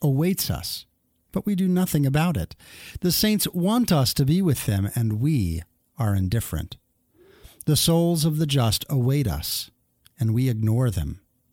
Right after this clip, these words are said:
Come, brothers, let us at length spur ourselves on.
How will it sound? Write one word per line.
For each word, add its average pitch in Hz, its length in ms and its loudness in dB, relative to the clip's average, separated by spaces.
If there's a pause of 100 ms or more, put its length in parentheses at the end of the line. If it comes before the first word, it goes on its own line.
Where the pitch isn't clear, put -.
(340)
Come, 180 320 2
brothers, 117 420 2 (360)
let 175 180 2
us 175 220 2 (100)
at 151 220 -2
length 156 420 2
spur 208 480 0
ourselves 165 680 0
on. 90 460 0